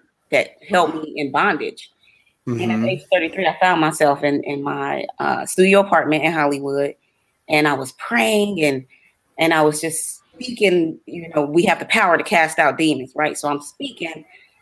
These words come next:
Speaker 1: to these demons, like, "You have no power over me. Like, I'm God. You gotta get out
Speaker 2: I
Speaker 1: of
Speaker 2: love
Speaker 1: me."
Speaker 2: that.
Speaker 1: And
Speaker 2: <laughs>
Speaker 1: I just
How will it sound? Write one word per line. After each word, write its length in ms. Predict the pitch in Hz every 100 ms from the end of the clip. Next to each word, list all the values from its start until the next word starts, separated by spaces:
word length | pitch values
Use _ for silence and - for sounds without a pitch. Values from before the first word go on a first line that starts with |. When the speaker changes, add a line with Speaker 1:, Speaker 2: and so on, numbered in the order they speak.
| _ -
Speaker 1:
to 120 | 214
these 260 | 190 185 156
demons, 380 | 226 240 202 175
like, 180 | 175 180
"You 100 | 226
have 160 | 247
no 200 | 247 262
power 360 | 247 262 247 233
over 180 | 240 226
me. 360 | 233 233 202 - - -
Like, 140 | 220
I'm 240 | 233 262 247
God. 360 | 269 262 233
You 60 | 247
gotta 220 | 254 254
get 140 | 254
out 180 | 262 247
Speaker 2:
I 20 |
Speaker 1:
of 60 | 208
Speaker 2:
love 100 | 208
Speaker 1:
me." 60 | 202
Speaker 2:
that. 360 | 104 101 104 - - _ _ -
Speaker 1:
And 500 | 196 190 180 170 170 147 -
Speaker 2:
<laughs> 260 | 170 160 -
Speaker 1:
I 40 | 185
just 300 | 226 196 -